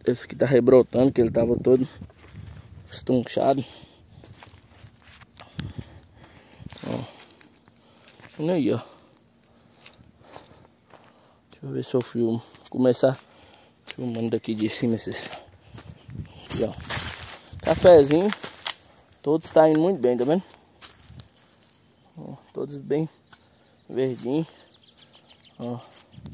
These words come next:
Aqui, como o Toninho falou que o guapuruvu não gosta de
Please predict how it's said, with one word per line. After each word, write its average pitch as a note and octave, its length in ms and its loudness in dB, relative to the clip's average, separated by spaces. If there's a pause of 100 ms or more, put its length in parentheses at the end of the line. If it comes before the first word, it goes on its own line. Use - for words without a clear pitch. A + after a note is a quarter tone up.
(880)
Aqui, D3 460 -4 (220)
como A#2+ 300 -4
o B2 60 -8 (720)
Toninho A#2+ 220 -4
falou B2+ 320 6
que - 100 -6
o B2+ 60 0
guapuruvu B2+ 680 6
não C3 200 4
gosta C3 360 6
de C3+ 320 4